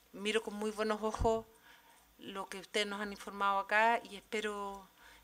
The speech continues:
que, que esto sea el inicio de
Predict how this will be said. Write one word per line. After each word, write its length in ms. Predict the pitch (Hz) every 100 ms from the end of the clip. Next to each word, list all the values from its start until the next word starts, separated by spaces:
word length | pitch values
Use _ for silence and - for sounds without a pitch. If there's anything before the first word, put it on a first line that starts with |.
| - -
que, 580 | 196 190 185 185 185 - _ _ _
que 120 | 202
esto 200 | 196 -
sea 160 | - 202
el 100 | 202
inicio 460 | 196 208 - 226
de 500 | 208 202 190 190 175